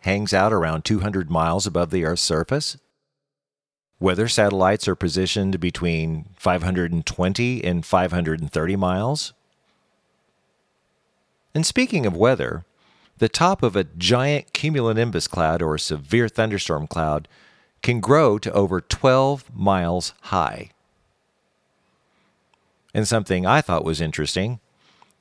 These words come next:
A man named Felix Baumgartner performed a world record jump out of a balloon that went as high as twenty-four miles.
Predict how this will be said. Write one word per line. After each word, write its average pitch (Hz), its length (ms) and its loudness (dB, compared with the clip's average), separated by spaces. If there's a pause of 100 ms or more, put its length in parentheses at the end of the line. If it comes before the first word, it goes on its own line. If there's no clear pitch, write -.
(140)
A 98 80 0
man 107 280 2
named 95 420 0
Felix 135 500 0
Baumgartner 90 920 0
performed 104 540 0 (200)
a - 140 -2
world 139 580 2 (220)
record 92 600 0 (140)
jump 85 500 -2
out 85 140 2
of 87 100 -2
a 85 60 0
balloon 87 680 0 (420)
that 95 180 2
went 95 340 -2 (300)
as 82 180 -2 (120)
high 113 360 4 (120)
as 78 500 -4
twenty-four 110 1300 0
miles. 80 720 -2